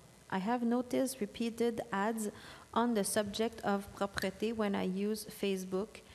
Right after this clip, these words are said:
They are sponsored by the borough. I would like to know how m-, much such commercial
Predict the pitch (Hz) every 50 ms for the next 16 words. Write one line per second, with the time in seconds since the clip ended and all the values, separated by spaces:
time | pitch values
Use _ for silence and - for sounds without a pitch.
0 | - - - - - - - 175 196 190 190 180 185 185 180 180 - - - 240
1 | 233 240 240 - - 254 247 247 214 208 - 196 196 202 196 185 180 175 175 160
2 | 156 165 160 131 - - - - - - - - - - - 185 185 196 190 190
3 | 202 202 226 262 - - - 240 214 208 208 208 220 240 254 - - - - -
4 | - - - - - - 214 208 202 202 196 202 202 - 190 196 - 202 196 214
5 | 233 262 - - - - - - - - - 233 240 240 - - - - - 226
6 | 214 214 220 233 233 233 - 233 220 220 208